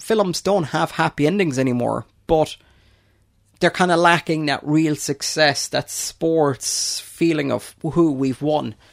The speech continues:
And I do think this film really kinda sets out on that journey, and it really does cap it off brilliantly. And there is a use of, uh, Moby, the artist Moby, um, his soundtrack at that ending sequence.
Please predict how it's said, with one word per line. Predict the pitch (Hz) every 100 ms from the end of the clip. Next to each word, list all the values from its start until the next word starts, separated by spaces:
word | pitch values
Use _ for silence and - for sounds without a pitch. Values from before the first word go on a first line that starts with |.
| -
And | 147
I |
do | 160 175
think | 180 170
this | 165
film | 165 156
really | 151 156
kinda | 143 160 131
sets | - 147 -
out | 147 139
on | 139
that | 131 123 - _ _ _
journey, | - 170 170 156 117 107 -
and | 170
it |
really | 156 196 185
does | 170 170
cap | - - 156 -
it | 160
off | 156 -
brilliantly. | 151 151 151 - 170 185 _ _ _ _ -
And | 135 139 143 143 139 - _ _ _ _ _ _ -
there | 160 180 170
is | 170 156 - - - _
a | 160
use | 175 190 - -
of, | 143 143 135 -
uh, | 143 135
Moby, | 131 131 151 170
the | 151 135
artist | 139 143 -
Moby, | 131 139 143 156 170 - -
um, | 139 139 139 135
his | - 127
soundtrack | 151 151 - 131 - - -
at | 147 151
that | - 139
ending | 139 139 131 127
sequence. | - 180 - 127 98